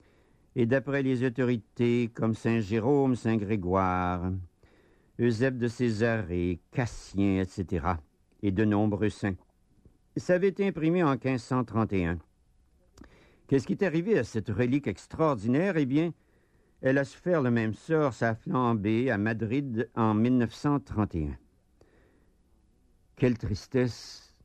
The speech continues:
que de si grands souvenirs de ce si grand saint soient brûlés au vingtième siècle. François de Xavier,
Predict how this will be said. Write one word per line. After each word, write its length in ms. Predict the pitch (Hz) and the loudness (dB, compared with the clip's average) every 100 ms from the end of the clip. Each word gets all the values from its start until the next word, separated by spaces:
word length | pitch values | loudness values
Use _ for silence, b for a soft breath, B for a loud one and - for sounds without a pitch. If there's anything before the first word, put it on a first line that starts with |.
| _ - | _ -6
que 60 | |
de 200 | 104 117 | 2 2
si 320 | 110 - 170 | 2 -4 -6
grands 280 | 156 143 170 | 0 2 2
souvenirs 720 | 156 135 110 110 110 107 104 | 0 -2 0 2 4 2 0
de 140 | 98 101 | -4 -6
ce 260 | - 117 | -4 -4
si 300 | - - 226 | -4 -6 -4
grand 320 | 151 107 110 | 0 2 2
saint 300 | 98 - 110 | 0 0 0
soient 280 | 117 - 101 | 0 0 0
brûlés 580 | 92 80 92 98 80 90 b b b b b b b b _ _ | 0 -2 -2 -2 0 -2 b b b b b b b b _ _
au 180 | 117 120 | 2 2
vingtième 440 | 107 110 - 85 | 2 0 -2 -6
siècle. 360 | 73 71 69 - - _ _ _ _ _ _ _ _ _ _ _ _ _ | -6 -12 -16 -18 -20 _ _ _ _ _ _ _ _ _ _ _ _ _
François 420 | - 170 160 202 | 0 2 2 0
de 100 | 165 | 2
Xavier, 680 | 143 120 139 123 151 156 147 | 0 2 0 2 2 2 0